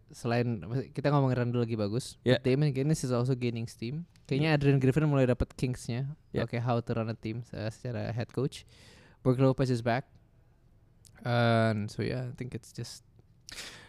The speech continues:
Speaker 2: Oke, I mean,
Speaker 1: too much lah. <laughs>
Speaker 2: gua kalau misalnya nggak memilih Bucks ini, gua melawan bias gua ke mereka ya, yang
Speaker 1: Oke.
Speaker 2: selalu gua pertahankan, uh, kalau ngomongin Bucks. I will say this, lu tadi
Speaker 1: Hmm.
Speaker 2: ngomong soal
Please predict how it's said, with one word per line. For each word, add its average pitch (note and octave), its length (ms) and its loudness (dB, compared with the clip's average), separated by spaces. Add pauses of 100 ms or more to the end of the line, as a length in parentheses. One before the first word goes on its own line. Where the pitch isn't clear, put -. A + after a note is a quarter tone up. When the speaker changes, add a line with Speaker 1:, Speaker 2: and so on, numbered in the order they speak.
Speaker 2:
Oke, C#3+ 380 8
I C#3 100 8
mean, D#3+ 380 6
Speaker 1:
too C#3+ 160 4
much C3 200 -4
lah. D3+ 120 -4 (280)
<laughs> G#3 220 4
Speaker 2:
gua E3 220 10
kalau F#3+ 240 8
misalnya D#3 500 6
nggak C#3 120 4
memilih C3 280 4
Bucks B2 360 0
ini, C#3+ 180 0
gua C#3+ 140 2
melawan B2 420 6
bias A#2 360 6
gua A#2 280 6
ke A2 80 -2
mereka G#2+ 320 2
ya, G2 200 2
yang G#2+ 120 2
Speaker 1:
Oke. C#3+ 80 2
Speaker 2:
selalu C#3 260 10
gua C3+ 140 8
pertahankan, A#2+ 560 2 (400)
uh, A#2 400 4 (160)
kalau A#2+ 240 4
ngomongin A#2 320 4
Bucks. G#2 240 2
I - 80 4
will G#3+ 180 12
say F3 160 8
this, A2+ 220 4
lu B2+ 100 -2
tadi E3+ 160 4
Speaker 1:
Hmm. E3+ 140 6
Speaker 2:
ngomong D3+ 160 4
soal B2 340 4